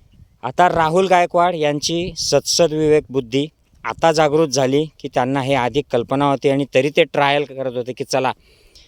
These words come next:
आपण तरी धडा, लढा देऊयात आणि आंबेडकरी विचारसरणीवर, अ, आधारित हा जो पक्ष, ही जी चळवळ आहे वंचित बहुजन आघाडीची, हिला आपण हातभार लावूयात.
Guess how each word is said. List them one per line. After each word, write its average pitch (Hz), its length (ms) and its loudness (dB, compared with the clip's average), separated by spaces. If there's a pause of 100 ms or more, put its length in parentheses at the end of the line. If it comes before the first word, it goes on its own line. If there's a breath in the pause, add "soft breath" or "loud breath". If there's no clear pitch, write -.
(140)
आपण 143 340 0
तरी 160 160 4
धडा, 170 280 4
लढा 156 320 2
देऊयात 147 440 0
आणि 143 340 -4 (140)
आंबेडकरी 135 460 0
विचारसरणीवर, 127 800 -2 (640)
अ, - 80 -8
आधारित 113 640 -2
हा 107 140 -4
जो 120 140 0
पक्ष, - 340 -2
ही 123 300 2
जी 123 120 -6
चळवळ 131 360 2
आहे 120 200 0
वंचित 120 340 -2
बहुजन 117 340 0
आघाडीची, 107 480 -4
हिला 123 220 0
आपण 143 240 2
हातभार 160 360 0
लावूयात. 113 360 -2